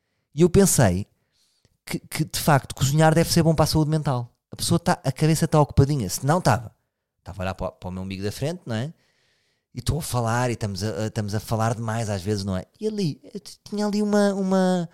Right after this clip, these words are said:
uma logística para fazer. Pff, pff, achas que já tá? O teu já tá? E há um dinamismo. E, ou seja, aquilo que para mim foi um problema, eh,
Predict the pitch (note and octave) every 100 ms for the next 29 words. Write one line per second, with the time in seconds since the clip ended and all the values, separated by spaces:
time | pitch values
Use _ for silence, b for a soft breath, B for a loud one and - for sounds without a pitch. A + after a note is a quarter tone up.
0 | B B B E3 F#3 E3+ F3 F#3+ - G3
1 | E3+ F#3+ D3+ - - - - - - -
2 | - - - _ - - - D3 D3+ D#3+
3 | - F2 A2 C#3 C3+ G#2 A2 - _ _
4 | _ B2 D3 E3 E3 D#3+ D#3+ D#3 E3 C#3+
5 | E3+ B B B B B B - E3 F#3+
6 | E3 - A3 - G3+ F#3+ D#3 D#3+ D3+ D3
7 | C3 C3 D#3 F3+ _ _ _ _ _ _
8 | _ _ _ _ _ _ _ _ _ -
9 | C3 C3 C3 C3 C3+ B2